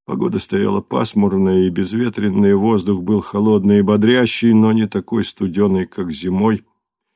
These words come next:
Катфаэль мысленно представил себе путь, который им предстояло пройти, и решил, что он вполне преодолим.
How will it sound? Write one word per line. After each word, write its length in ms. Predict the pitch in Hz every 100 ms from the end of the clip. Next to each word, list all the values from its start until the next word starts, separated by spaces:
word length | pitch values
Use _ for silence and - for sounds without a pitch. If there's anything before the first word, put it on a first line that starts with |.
| _ _ _
Катфаэль 580 | - 107 - 151 143 127
мысленно 680 | 135 131 - 123 123 123 113
представил 640 | 117 117 - 131 127 117
себе 340 | - 117 120
путь, 320 | 107 131 123 -
который 480 | 117 104 117 117
им 320 | 107 - 117 110
предстояло 680 | 117 104 - 117 117 113
пройти, 540 | 110 113 113 107 151 123 - _ _ _ _ _ _
и 100 | 110
решил, 400 | 113 110 127 120
что 220 | - - 110
он 100 | 107
вполне 540 | - 110 107 110 110
преодолим. 800 | - 104 104 101 107 104 69